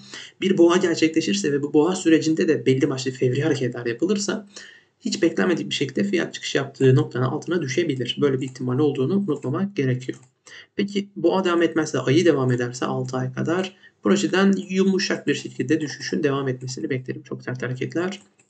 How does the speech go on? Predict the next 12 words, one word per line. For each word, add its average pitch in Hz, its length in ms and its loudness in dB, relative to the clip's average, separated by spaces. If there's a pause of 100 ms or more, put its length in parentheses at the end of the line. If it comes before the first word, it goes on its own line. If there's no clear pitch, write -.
(180)
beklemiyorum. 131 580 2 (280)
Yetmişinci 175 460 0
sırada 190 260 0
olan 156 260 2
bu 160 100 -4
projede 143 540 2 (1080)
bana 180 240 0
sorarsanız 170 760 -2 (160)
elli 151 400 -4
ila 151 480 -2
yüz 147 280 -2
arasında 131 840 -2